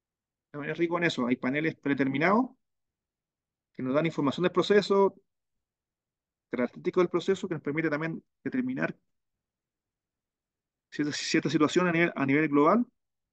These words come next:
donde me da una visión general del proceso, cuántos casos, cuántas variantes, cuántas instancias, las duraciones, ¿ya? Y cierta gráfica de casos en progreso, etcétera,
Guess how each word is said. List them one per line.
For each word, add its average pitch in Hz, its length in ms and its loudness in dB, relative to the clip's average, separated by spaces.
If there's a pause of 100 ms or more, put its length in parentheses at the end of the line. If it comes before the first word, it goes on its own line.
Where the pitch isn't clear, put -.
(400)
donde 127 160 -4
me 131 40 -4
da 147 60 -4
una 151 120 -2
visión 139 200 -2
general 147 320 4
del 180 120 0
proceso, 190 680 0
cuántos 156 260 -4
casos, 175 400 0
cuántas 139 240 -2
variantes, 170 520 4
cuántas 147 280 -2
instancias, 190 520 0 (1400)
las - 120 -2
duraciones, 202 680 4 (600)
¿ya? 170 220 -4 (920)
Y 175 420 -2
cierta 170 240 2
gráfica 185 360 4
de 151 140 -2
casos 143 320 0
en 123 100 0
progreso, 180 520 4
etcétera, 190 300 2